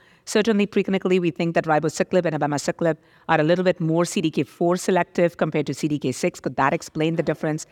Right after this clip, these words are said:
We really do not have head-to-head trials, with the exception of the Harmonia trial listed here, which is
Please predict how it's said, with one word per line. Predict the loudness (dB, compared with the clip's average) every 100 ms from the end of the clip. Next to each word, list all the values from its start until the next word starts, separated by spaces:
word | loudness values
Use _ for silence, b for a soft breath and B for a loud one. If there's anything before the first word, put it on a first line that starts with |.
| b b b
We | 0
really | 2 2 2 0
do | -2
not | -2 0 0 -2
have | 0 2 2 0 _ b b
head-to-head | -2 -2 0 -2 0 -2 -2
trials, | 0 2 2 -2 -6 -10
with | -4
the | -2
exception | 0 0 -2 -2
of | -2
the | -2
Harmonia | -2 0 2 2 2
trial | 2 2 2 2
listed | 0 -2 -2
here, | -2 -2 -2 -6 b b b
which | 0
is | 2 0